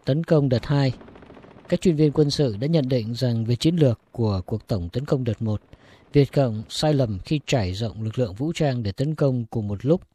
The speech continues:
tại khắp nơi. Vì vậy, sang đợt hai họ đã rút tỉa kinh nghiệm, đổi chiến lược, chỉ chọn điểm rồi tập trung lực lượng thay phiên đánh và lựa những mục tiêu chiến lược nhằm tạo hậu thuẫn cho thế thương thảo ở hội nghị Paris.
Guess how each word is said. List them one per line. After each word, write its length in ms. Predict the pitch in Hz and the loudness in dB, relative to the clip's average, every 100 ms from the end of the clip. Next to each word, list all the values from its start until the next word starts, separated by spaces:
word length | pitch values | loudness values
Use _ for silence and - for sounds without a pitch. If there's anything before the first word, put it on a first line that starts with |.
| - | -6
tại 180 | 123 | -6
khắp 200 | - 170 - | -4 -6 -2
nơi. 240 | 143 120 107 _ _ _ _ _ _ _ _ _ | 0 0 -4 _ _ _ _ _ _ _ _ _
Vì 140 | - 147 | 0 4
vậy, 220 | 147 131 | 4 2
sang 200 | - 180 | 0 0
đợt 140 | 147 | 0
hai 260 | 151 160 156 | 0 2 2
họ 120 | 131 | 2
đã 120 | 123 | 0
rút 240 | 147 233 - | 0 -2 -2
tỉa 120 | 107 | -2
kinh 180 | - 143 | -2 -2
nghiệm, 180 | 127 87 _ | -2 -6 _
đổi 200 | 143 113 | -2 -2
chiến 200 | 92 135 | 0 -2
lược, 240 | 156 117 - _ _ _ _ - | 0 -2 -4 _ _ _ _ -6
chỉ 120 | 110 | -4
chọn 340 | - 147 127 | 0 0 0
điểm 300 | 127 104 90 104 _ _ | -2 -2 -6 -12 _ _
rồi 240 | 123 113 - | -6 -4 -2
tập 140 | - - | -4 -2
trung 200 | - 143 | -2 0
lực 180 | 123 - | -2 -2
lượng 200 | 120 95 - | -4 -4 -12
thay 180 | - 151 | -4 -2
phiên 280 | 135 143 127 | 0 -2 -2
đánh 240 | 120 127 214 - | -4 -4 -6 -8
và 180 | 110 | -4
lựa 240 | 110 123 95 | -2 -2 -4
những 140 | 123 151 | -4 -4
mục 160 | 107 | -4
tiêu 160 | - 135 | -2 -2
chiến 240 | - 151 | -2 -2
lược 220 | 170 107 - _ _ | 0 -2 -4 _ _
nhằm 240 | 135 131 110 | -4 -4 -4
tạo 280 | - 123 117 | -6 -6 -4
hậu 200 | 117 95 | -6 -4
thuẫn 360 | 131 127 196 | -4 -4 -4
cho 140 | 196 156 | -4 -4
thế 240 | - 135 175 | -2 -4 -4
thương 200 | 160 135 | -4 -4
thảo 280 | 123 87 82 | -4 -6 -8
ở 120 | 85 | -10
hội 160 | 98 | -10
nghị 160 | 98 104 | -8 -8
Paris. 380 | - 120 123 | -4 -2 -2